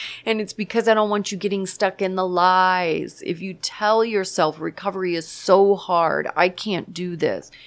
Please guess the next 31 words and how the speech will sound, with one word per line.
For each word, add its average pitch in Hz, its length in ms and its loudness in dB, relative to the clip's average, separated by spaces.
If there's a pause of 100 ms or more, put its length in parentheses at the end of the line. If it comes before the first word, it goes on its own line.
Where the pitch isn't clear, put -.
(300)
then 214 140 0
you 208 160 -2
are 190 120 0
definitely 180 880 0
killing 190 380 -6
your 180 80 -6
sober 165 360 -2
vibe. 185 460 -2 (1700)
But 254 120 0
what 254 160 6
if 330 160 -2
we 330 120 2
got 196 300 2
really 190 400 -2
honest - 680 -2 (180)
about 185 380 4
the 175 80 -2
situation? 170 680 -2
What 190 120 4
if 277 140 0
we 320 120 4
changed 294 600 2
that 165 240 4
story 151 640 -2 (540)
to 220 180 0
the 190 140 6
real, 220 680 2
honest 190 720 2
truth 349 400 2
of - 140 2
it? - 160 -10